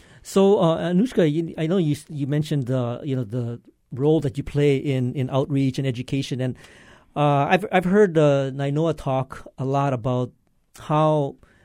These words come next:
what they learn through this voyage, uh, they want to incorporate into courses. Uh, and of course, uh, I think Honolulu Community College is, is one of the places that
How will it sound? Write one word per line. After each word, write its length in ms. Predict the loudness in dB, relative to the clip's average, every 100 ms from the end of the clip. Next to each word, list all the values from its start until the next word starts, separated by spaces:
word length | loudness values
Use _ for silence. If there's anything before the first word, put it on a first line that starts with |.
| _ -4
what 240 | -4 0
they 160 | 0 2
learn 580 | 2 2 2 0 -2
through 400 | -6 -2 0 2
this 200 | 0 -4
voyage, 680 | -4 -4 -2 -2 -4 -8 -12
uh, 400 | -8 -6 -6 -8 -8
they 360 | -2 -2 0 -4
want 320 | -4 -4 -2
to 160 | -4 -4
incorporate 640 | -4 -2 -2 -2 -2 -2
into 560 | -2 -4 -4 -2 -2 -6 _ _ _ _
courses. 840 | -4 -2 -2 -2 -4 -4 -6 -12 -20 _ _ _ -4
Uh, 300 | -2 -2 -4 -6
and 300 | -4 -4 -4
of 100 | -2
course, 300 | 0 0 -2
uh, 260 | -2 -2
I 60 | -4
think 160 | -4 -2
Honolulu 300 | 2 2 0
Community 300 | 0 -2 -2
College 360 | -4 -2 -2
is, 200 | -4 -6
is 180 | -8 -6
one 160 | -4 -4
of 60 |
the 160 | -2 -4
places 400 | -6 -6 -6 -4
that 180 | -6